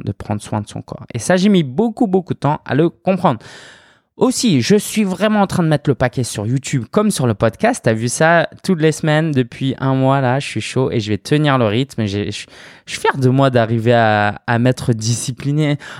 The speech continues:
En fait, je me dis, mais c'est pas compliqué de faire un podcast toutes les semaines. Pourquoi je le faisais pas toutes les semaines ? Bref. Euh, et, euh, en fait, je publie beaucoup de vidéos sur YouTube.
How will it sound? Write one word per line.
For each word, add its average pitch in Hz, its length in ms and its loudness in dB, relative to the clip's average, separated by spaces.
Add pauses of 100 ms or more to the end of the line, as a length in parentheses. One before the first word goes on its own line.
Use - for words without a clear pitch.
En 139 100 -2
fait, - 260 -4
je 147 60 -2
me 160 80 6
dis, 175 160 2
mais 190 80 4
c'est 110 340 -2
pas - 140 -4
compliqué 208 540 -2
de - 80 -10
faire 233 160 2
un 185 160 2
podcast 170 400 -2
toutes 170 140 -2
les 180 40 0
semaines. 185 240 -2
Pourquoi 415 200 0
je - 120 -6
le 135 120 2
faisais 120 340 0
pas 113 180 -2
toutes - 220 -16
les 117 80 -2
semaines ? 101 320 -8
Bref. 117 360 -4 (560)
Euh, 120 480 2 (360)
et, 180 320 4
euh, 117 180 2
en 127 80 0
fait, 151 220 0
je - 40 -4
publie 113 300 0
beaucoup 113 340 0
de 117 60 -2
vidéos 110 260 2
sur 107 200 -4
YouTube. - 400 -8